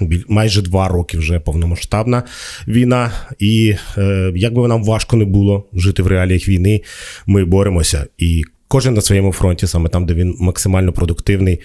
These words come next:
рухає країну до перемоги. Ми однозначно переможемо, бо ми незламна нація. Українські культурні ініціативи кристалізують нашу національну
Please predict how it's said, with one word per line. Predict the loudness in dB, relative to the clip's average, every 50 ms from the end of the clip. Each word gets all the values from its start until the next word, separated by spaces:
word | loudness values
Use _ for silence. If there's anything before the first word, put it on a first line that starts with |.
| -6 -2 0
рухає | 2 2 2 2 0 0 -2
країну | 0 -2 -2 -2 -2 -2 -2 -2 -4 -4
до | -4 -2 -2
перемоги. | 0 0 -2 -2 -4 -6 -8 -10 -8 -6 -6 -6 -4 0
Ми | 0 2 2
однозначно | 2 2 0 0 -2 -2 -2
переможемо, | -2 -2 0 0 0 0 0 -2 -2 -4 -6 -8 -6
бо | -2 -2 0
ми | 2 2 0 0 0
незламна | 0 0 2 2 2 2 2 2 2
нація. | 0 0 -2 -6 -6 -8 -8 -14 _ _ -16 -16 -14 -14 -16 -16 -16 -8
Українські | -2 0 0 0 2 0 0 0
культурні | 2 0 0 2 0 0 2 2 2 2 2 0 -2 -4 -6 -4 0
ініціативи | 0 2 2 2 0 0 2 2 0 2 2 0 0 0
кристалізують | 0 -2 0 2 2 2 2 2 2 2
нашу | 0 0 0 0
національну | 0 0 0 0 0 0 2 0 0 0 0 0 0 0 -2